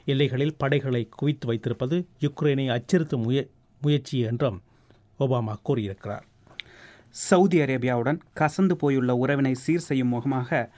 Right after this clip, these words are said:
Speaker 2: அமெரிக்க அதிபர் ஒபாமா சவுதி அரேபியாவுக்கு சென்றிருக்கின்றார். இந்த பிராந்தியத்தில் அமெரிக்காவின் முக்கிய கூட்டாளி சவுதி அரேபியா. அமெரிக்க அதிபரை மன்னர் அப்துல்லா தன்னுடைய பாலைவன முகாமில் வரவேற்பார் என்று கூறப்பட்டிருக்கின்றது. இந்த இடத்திற்கு தலைநகர் ரியாத்திலிருந்து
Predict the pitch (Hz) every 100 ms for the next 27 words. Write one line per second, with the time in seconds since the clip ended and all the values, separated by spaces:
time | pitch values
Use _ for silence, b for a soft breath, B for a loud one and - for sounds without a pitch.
0 | B B B 147 190 190 170 151 135 123
1 | 120 143 147 170 175 139 135 127 123 123
2 | 120 117 120 131 127 123 110 120 120 -
3 | B B B B 160 202 202 156 156 147
4 | 185 202 143 156 160 151 147 151 131 147
5 | - 165 - 131 123 139 185 160 135 123
6 | 120 120 123 - - B B B B 156
7 | 190 180 135 135 135 196 - 135 139 135
8 | 123 123 165 165 101 - 156 170 170 160
9 | 175 170 156 170 202 185 147 131 127 143
10 | 147 151 123 139 156 151 131 120 120 147
11 | 143 123 127 127 123 123 123 113 - B
12 | B B 139 180 190 135 147 139 135 185
13 | - 139 139 135 139 131 123 147 156 135
14 | 135 156 113